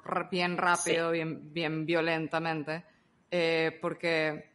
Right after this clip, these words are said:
Speaker 1: bueno, mi, mi primer trabajo acá fue interesante. <laughs> Yo lo llamo la secta satánica, porque <laughs>
Speaker 2: Personas
Speaker 1: era
Speaker 2: que están escuchando a Marina,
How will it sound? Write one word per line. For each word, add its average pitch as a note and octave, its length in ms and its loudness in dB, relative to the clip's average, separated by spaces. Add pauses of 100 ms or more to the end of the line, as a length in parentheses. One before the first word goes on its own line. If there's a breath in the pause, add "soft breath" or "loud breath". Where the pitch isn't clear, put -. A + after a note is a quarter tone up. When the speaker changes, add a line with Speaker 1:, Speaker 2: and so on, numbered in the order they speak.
(400)
Speaker 1:
bueno, F3 240 0
mi, F3 220 -2
mi F3+ 180 -2
primer E3+ 300 0
trabajo G3+ 280 0
acá G3+ 260 0
fue F#3+ 440 -2
interesante. F3+ 600 -8
<laughs> - 920 -20
Yo D#3 140 -6
lo C#3 100 -4
llamo D3 280 -2
la D#3+ 120 -2
secta D3 440 -8
satánica, C#3+ 600 -8 (440 loud breath)
porque F#3 760 2
<laughs> - 1400 -4
Speaker 2:
Personas G#3 400 10
Speaker 1:
era A3+ 80 6
Speaker 2:
que A#3+ 80 -2
están G3+ 160 8
escuchando G3+ 480 6
a G3+ 40 0
Marina, G#3 400 6